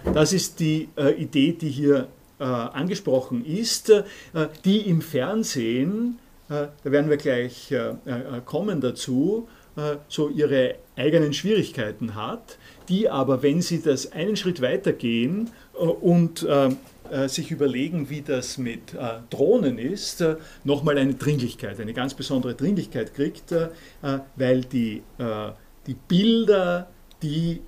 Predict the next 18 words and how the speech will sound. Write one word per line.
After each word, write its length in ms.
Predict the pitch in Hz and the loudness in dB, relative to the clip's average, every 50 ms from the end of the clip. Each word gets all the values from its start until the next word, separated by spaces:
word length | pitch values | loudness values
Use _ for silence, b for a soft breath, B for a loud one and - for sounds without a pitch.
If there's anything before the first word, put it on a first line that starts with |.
| - - - - - - | -16 -16 -16 -16 -12 -6
darum 220 | - 131 131 131 | -2 0 0 2
habe 100 | 135 120 | 0 -2
ich 60 | 117 - | -2 -2
es 60 | - | -2
Ihnen 180 | 131 117 113 | -2 -2 -2
ein 80 | 113 107 | -4 -4
bisschen 360 | - 175 170 - - 131 117 | -4 -4 -4 -4 -4 -6 -6
vorgespielt, 640 | - - 117 107 98 104 - - - 110 98 98 - | -4 -4 -4 -4 -4 -8 -12 -12 -12 -12 -12 -10 -8
nicht? 280 | 127 160 190 190 - 160 | -6 -6 -8 -8 -4 -2
Äh, 240 | 147 139 135 135 131 B B B B B B B - | 0 0 0 0 -2 B B B B B B B -10
die 80 | 151 131 | -8 -8
Bilder, 680 | - - - 170 190 214 233 226 233 202 214 202 196 | -6 -2 0 2 2 4 4 4 6 6 6 6 6
die 380 | 196 196 - - 151 156 165 170 | 2 0 -4 -6 -4 -2 -2 -2
Sie 220 | 165 - - 143 | -2 -4 -4 -4
sehen, 800 | 131 - - - 127 123 127 139 160 175 180 180 180 175 180 175 - - | -6 -4 -2 0 0 2 2 2 2 2 2 2 2 0 0 -2 -4 -8
äh, 240 | - 156 147 147 143 143 B B B B | -8 -4 -2 -2 -2 -4 B B B B
in 160 | 143 139 139 | -2 -2 0
den 300 | 131 123 113 123 131 - | 0 0 0 0 -4 -6